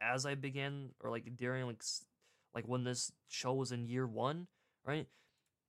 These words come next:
It's been like that this whole time.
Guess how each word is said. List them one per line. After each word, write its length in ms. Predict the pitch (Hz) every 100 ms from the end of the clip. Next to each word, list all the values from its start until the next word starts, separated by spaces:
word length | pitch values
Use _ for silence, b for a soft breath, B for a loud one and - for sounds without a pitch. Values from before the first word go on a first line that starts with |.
| _ -
It's 180 | 147 -
been 340 | 127 160 175
like 220 | 160 139
that 280 | 131 120 113 - - -
this 180 | 127
whole 340 | - 147 143 131
time. 500 | - 143 139 -